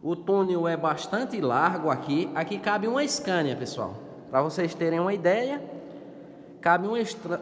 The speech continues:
uma Scania tranquilamente. Teve um inscrito do meu canal que deu até o dinheiro pra eu comprar um laser, né? Uma trena laser pra tá,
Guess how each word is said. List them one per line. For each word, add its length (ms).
uma 220
Scania 460
tranquilamente. 720
Teve 260
um 220
inscrito 400
do 60
meu 140
canal 280
que 100
deu 160
até 200
o 60
dinheiro 220
pra 240
eu 80
comprar 1300
um 140
laser, 540
né? 280
Uma 200
trena 440
laser 400
pra 200
tá, 480